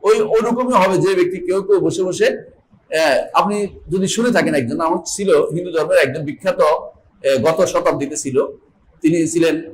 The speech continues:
নাম ছিল ওনার, আহ, রামকৃষ্ণ পরমহংস, নাম ওরা বলে আর কি। পরমহংস মানে এটা একটা বিরাট কিছু আর কি।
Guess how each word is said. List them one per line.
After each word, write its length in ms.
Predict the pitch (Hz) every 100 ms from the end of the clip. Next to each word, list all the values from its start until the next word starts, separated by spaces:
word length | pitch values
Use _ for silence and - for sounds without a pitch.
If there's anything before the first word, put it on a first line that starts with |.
| -
নাম 220 | 147 156
ছিল 240 | - 190
ওনার, 240 | 190 190 196
আহ, 1000 | - - - - 156 151 143 - - 110 117 - - - - -
রামকৃষ্ণ 600 | 185 196 190 175 - 170 220 302 - - - _ -
পরমহংস, 640 | 262 202 202 160 160 -
নাম 440 | - - 160 143
ওরা 120 | - 156
বলে 220 | 143 110
আর 80 | 95
কি। 80 | - -
পরমহংস 500 | 156 170 254 247 180
মানে 220 | 226 208 214
এটা 120 | 214
একটা 160 | -
বিরাট 240 | 165 170 -
কিছু 180 | - 135
আর 60 |
কি। 140 | -